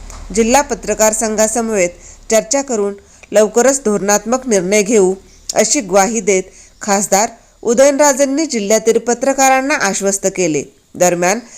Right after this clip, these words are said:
सातारा जिल्हा पत्रकार भवनाचे फटाक्यांच्या आतिषबाजीत, हलगी तुतारीच्या निनादात, जल्लोषात व धुमधडाक्यात मराठी पत्रकार परिषदेचे मुख्य विश्वस्त एस एम देशमुख यांच्या हस्ते उद्घाटन झाले.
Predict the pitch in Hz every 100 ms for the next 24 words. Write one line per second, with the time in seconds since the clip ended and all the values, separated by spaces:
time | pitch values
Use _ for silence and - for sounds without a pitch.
0 | - - 247 240 269 294 311 262 254 247
1 | 196 208 202 196 214 202 208 202 226 294
2 | - - 208 220 233 240 233 320 202 196
3 | 226 220 233 233 202 202 - - - -
4 | 226 226 214 320 277 240 226 226 269 247
5 | 214 226 220 180 - _ _ - 220 226
6 | 240 262 277 190 - 165 160 196 214 226
7 | 214 208 196 196 208 240 - - - -
8 | 220 240 285 311 233 202 196 196 196 208
9 | 196 214 196 196 208 226 233 294 226 233
10 | 226 240 240 180 185 _ _ _ - -
11 | - 262 - 247 247 220 226 180 175 -
12 | - - - 208 220 262 269 214 - 202
13 | 202 190 156 185 180 202 190 156